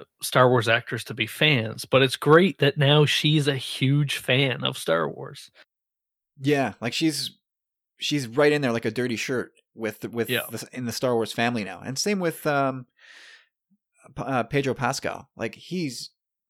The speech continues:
Speaker 2: loving this.
Speaker 1: Yeah. Well, and that's, that's one of the beautiful things, I think, about the show is that every actor in the show is ecstatic about being in the show and working on the show. You know, from Favreau to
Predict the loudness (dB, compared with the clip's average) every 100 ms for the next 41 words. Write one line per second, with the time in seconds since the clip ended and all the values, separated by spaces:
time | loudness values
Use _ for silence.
0 | -16 -2 2 2 0 -4 -10 -10 -10 _
1 | _ _ _ _ _ _ 0 0 0 _
2 | 4 6 6 4 6 4 4 2 2 2
3 | 0 0 -2 0 0 0 -4 -6 0 0
4 | 0 -4 -4 -6 -8 -10 -10 -4 -6 -4
5 | -6 0 2 2 0 -2 0 0 -2 -20
6 | _ _ _ 0 0 0 -2 0 2 2
7 | -4 _ 0 0 0 _ -4 -4 -2 -4
8 | -2 -2 -2 2 4 4 2 -2 -4 -4
9 | -4 -8 -8 0 2 4 0 -4 -6 0
10 | -2 -2 -4 0 0 -2 -6 -6 -6 -2
11 | 0 0 -4 -6 -6 -6 -6 -6 -6 -6
12 | -4 -2 -4 -8 -14 -16 -16 -6 2 4
13 | 4 4 0 0 -4 2 4 4 2 2
14 | 2 0 0 0 0 -2